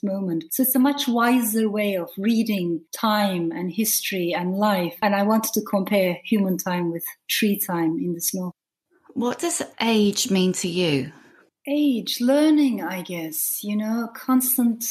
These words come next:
Speaker 1: learning. Of course, you know, we stop thinking of ourselves as students the moment we graduate from schools or universities.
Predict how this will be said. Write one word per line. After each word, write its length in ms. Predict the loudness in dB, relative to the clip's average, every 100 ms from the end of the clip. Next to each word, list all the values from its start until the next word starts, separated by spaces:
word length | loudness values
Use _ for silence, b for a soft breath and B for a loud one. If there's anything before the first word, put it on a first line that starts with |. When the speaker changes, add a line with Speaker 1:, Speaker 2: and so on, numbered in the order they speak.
| -6
Speaker 1:
learning. 680 | -4 0 0 2 0 -2 -6 _
Of 120 | -10
course, 500 | -2 0 2 0 0
you 80 | 0
know, 380 | 0 0 -2 -2
we 380 | -6 -4 -2 -2
stop 380 | -2 -2 -2 -2
thinking 400 | 2 4 4 2
of 140 | 0
ourselves 600 | 0 0 0 -2 -2 -2
as 220 | -4 -2 -2
students 720 | -2 2 2 2 -2 -4 -2
the 80 | 0
moment 320 | 2 2 0
we 120 | -6
graduate 580 | -2 0 0 -2 -6 -8
from 220 | -8 -4
schools 520 | -4 -2 -2 -2 -4
or 80 | -6
universities. 1040 | -6 -6 -2 0 0 -4 -6 -4 -2 -4